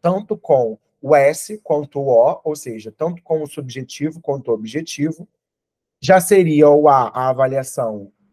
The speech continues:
a etapa do processo de enfermagem, do diagnóstico de enfermagem, a época segunda etapa, que hoje se mantém como segunda etapa do processo de enfermagem, que é o julgamento clínico, né, sobre esses problemas de saúde reais ou potenciais,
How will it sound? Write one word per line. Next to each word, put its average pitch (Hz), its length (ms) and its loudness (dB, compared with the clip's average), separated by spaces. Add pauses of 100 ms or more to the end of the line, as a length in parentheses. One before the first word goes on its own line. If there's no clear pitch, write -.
(220)
a 135 120 -2
etapa 143 360 -2
do 127 80 -10
processo 123 440 -10
de 117 120 -16
enfermagem, 117 580 -6
do 135 100 -4
diagnóstico 139 600 -2
de 113 80 -14
enfermagem, 120 640 -4
a 131 60 0
época 123 220 -4
segunda 113 340 -8
etapa, 143 520 0 (320)
que - 140 -4
hoje 139 240 4
se - 160 -8
mantém 139 440 -4
como 156 220 -6
segunda 120 380 -8
etapa 113 280 -6
do 110 120 -10
processo 107 440 -8
de 104 120 -18
enfermagem, 139 760 -4 (360)
que - 100 0
é 151 40 8
o 143 60 8
julgamento 131 600 0
clínico, 156 560 -4
né, 131 240 -2
sobre 127 300 -10
esses 131 220 -14
problemas 123 500 -4
de 120 80 -12
saúde 110 580 -4 (120)
reais 131 500 2
ou 165 60 -2
potenciais, 123 920 -4